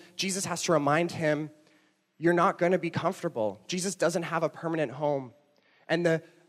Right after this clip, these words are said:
the trappings of life that this person might expect, they won't necessarily have if they follow Jesus.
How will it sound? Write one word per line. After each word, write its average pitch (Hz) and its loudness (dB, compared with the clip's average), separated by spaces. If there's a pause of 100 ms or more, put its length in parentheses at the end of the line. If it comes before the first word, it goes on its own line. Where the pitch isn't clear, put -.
(440)
the 156 -6
trappings 190 2
of 151 -4
life 170 2
that 156 -2
this 165 -2
person 170 0
might 160 2
expect, - -4
they 156 2
won't 151 2
necessarily 160 0
have 147 0
if 147 -2
they 143 0
follow 135 0
Jesus. 127 -4